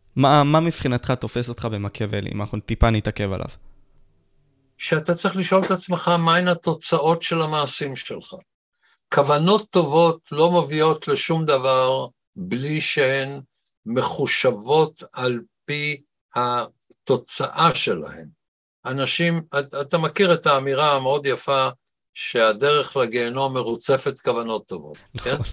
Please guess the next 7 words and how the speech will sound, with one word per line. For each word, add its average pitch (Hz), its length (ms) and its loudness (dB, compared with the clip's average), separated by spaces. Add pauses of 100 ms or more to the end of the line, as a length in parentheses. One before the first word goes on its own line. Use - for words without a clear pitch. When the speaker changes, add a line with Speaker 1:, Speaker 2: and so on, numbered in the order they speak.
(140)
Speaker 2:
אגב, 131 320 0
לא 165 200 6
רצופה, 151 600 2
אלא 139 180 -2
מרוצפת, 135 760 -2 (160)
כן? 147 240 -4 (200)
Paved 131 340 2